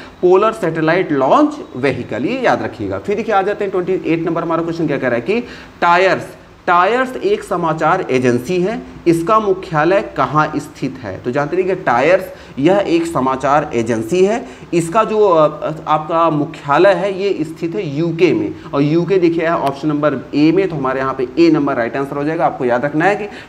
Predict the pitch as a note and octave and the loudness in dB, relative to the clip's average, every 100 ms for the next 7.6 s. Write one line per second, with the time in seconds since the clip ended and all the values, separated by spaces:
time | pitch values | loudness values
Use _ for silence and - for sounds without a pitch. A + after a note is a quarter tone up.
0 | - D#3+ E3 A3 A3 - E3 E3 E3 D3+ | 0 2 4 2 -2 -2 -2 -2 -2 0
1 | D3+ D3+ D3 C#3+ C3 D3 B2 C3 C3 G#3 | 2 2 2 -2 -2 -2 -2 -2 -2 -2
2 | D3+ D3 D3 C3 - B2 C3 B2 B2+ C#3+ | -2 -2 -2 -4 -2 0 0 0 -2 0
3 | F3 B3+ E4 - - E3 G3+ - A2 F#2+ | 2 4 2 -4 -4 0 0 0 -4 -4
4 | F#2 - - - B3 A#3+ G3 F#3+ G#3 G#3+ | -10 -14 -4 0 2 4 4 4 2 2
5 | F#3+ F#3 E3+ E3 D3 D#3+ F3+ F3 E3+ E3 | 0 0 0 2 2 2 0 -2 -2 -2
6 | E3 E3 D#3+ D3 C3+ C3 C#3 D#3 D3 D3 | -2 -2 -2 -2 -2 0 0 0 2 4
7 | D#3 D#3+ E3 F#3+ C#3 - | 4 2 0 0 0 -2